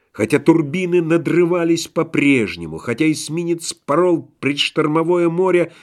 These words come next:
на тридцати узлах, хотя флаги, вымпелы и антенны — полили в небеса оглушительными очередями, на мостике стало тихо,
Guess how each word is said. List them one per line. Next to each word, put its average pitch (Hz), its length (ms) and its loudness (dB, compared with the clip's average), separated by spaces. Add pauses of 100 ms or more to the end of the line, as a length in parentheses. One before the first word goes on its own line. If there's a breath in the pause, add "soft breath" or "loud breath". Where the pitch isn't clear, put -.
(220 loud breath)
на 139 220 0
тридцати 185 600 -2
узлах, 175 580 2
хотя 135 340 0
флаги, 120 640 -2
вымпелы 107 720 -2
и 117 40 0
антенны — 151 640 0 (680 soft breath)
полили 170 320 2
в 117 100 -2
небеса 165 460 0
оглушительными 139 800 -2
очередями, 151 800 0 (760 soft breath)
на 85 180 -12
мостике - 480 -8
стало 82 400 -12 (160)
тихо, - 600 -8